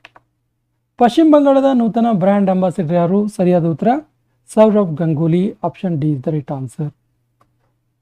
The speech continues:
ಈ ಸೆಷನ್ ಕೊನೆಯ ಪ್ರಶ್ನೆ, ಸ್ಟೇಟ್ ಬ್ಯಾಂಕ್ ಆಫ್ ಇಂಡಿಯಾದ ನೂತನ ಬ್ರಾಂಡ್ ಅಂಬಾಸಿಡರ್ ಯಾರು?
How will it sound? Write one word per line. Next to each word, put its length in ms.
ಈ 120
ಸೆಷನ್ 360
ಕೊನೆಯ 220
ಪ್ರಶ್ನೆ, 460
ಸ್ಟೇಟ್ 380
ಬ್ಯಾಂಕ್ 220
ಆಫ್ 180
ಇಂಡಿಯಾದ 340
ನೂತನ 520
ಬ್ರಾಂಡ್ 320
ಅಂಬಾಸಿಡರ್ 400
ಯಾರು? 300